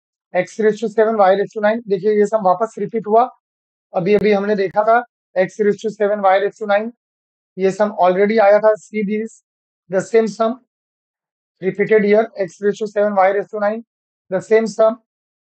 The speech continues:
इसको आप देख सकते हैं video seven में, आप video seven देखेंगे, आप ये sum solve कर पाओगे। Now there is only two sums, so this sum is for three marks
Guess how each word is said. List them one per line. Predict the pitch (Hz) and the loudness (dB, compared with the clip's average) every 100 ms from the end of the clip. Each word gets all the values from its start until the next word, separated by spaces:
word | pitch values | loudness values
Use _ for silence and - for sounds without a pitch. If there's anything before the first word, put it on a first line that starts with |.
| _ 202 | _ -16
इसको | - 220 | -2 2
आप | 202 190 | 4 2
देख | 196 208 | -2 -2
सकते | - 214 233 | -6 -4 0
हैं | 226 233 _ _ 180 | 0 -2 _ _ -8
video | 180 185 202 | -4 -2 -2
seven | - 180 170 156 | 0 0 0 -4
में, | 147 _ _ _ | -12 _ _ _
आप | 170 165 | -4 -2
video | 170 190 | -2 -2
seven | 190 180 190 | -4 -2 -2
देखेंगे, | 208 196 208 220 233 _ _ - | -2 -2 -2 -2 -4 _ _ -6
आप | 165 | -4
ये | 185 170 | -4 -4
sum | 208 247 _ _ | -6 -6 _ _
solve | - - 156 160 | -14 -2 0 0
कर | 160 143 | -6 -8
पाओगे। | 143 139 143 _ _ _ _ _ _ _ _ _ | -8 -8 -14 _ _ _ _ _ _ _ _ _
Now | 196 208 190 | 0 2 4
there | 208 | 4
is | 226 214 | 4 0
only | - 220 240 247 | 0 0 0 -2
two | 247 | -4
sums, | 196 247 277 - _ _ _ _ _ _ | -2 -4 -4 -16 _ _ _ _ _ _
so | - 196 175 - _ _ - | -2 0 0 -4 _ _ -8
this | 190 220 | -4 -2
sum | 233 220 208 | 0 0 0
is | 208 _ _ | -4 _ _
for | 202 180 - | 0 0 -2
three | 233 | -4
marks | 226 185 160 _ | 0 0 0 _